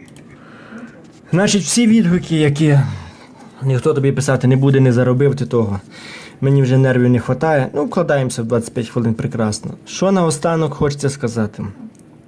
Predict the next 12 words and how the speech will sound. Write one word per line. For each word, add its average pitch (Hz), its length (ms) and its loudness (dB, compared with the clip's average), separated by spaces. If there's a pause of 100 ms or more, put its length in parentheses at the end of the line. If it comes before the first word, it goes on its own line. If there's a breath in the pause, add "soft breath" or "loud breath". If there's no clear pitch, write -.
(380)
Були 139 320 2
баранами, 131 500 2
баранами 123 460 0
здохнуть. 139 460 -2 (480 loud breath)
Бачу, 156 300 0
нічого 180 360 2
не 143 100 4
міняється. 139 760 2 (400 loud breath)
Один 143 300 0
той 156 140 -2
самий 139 300 0
дебілізм. 113 560 -2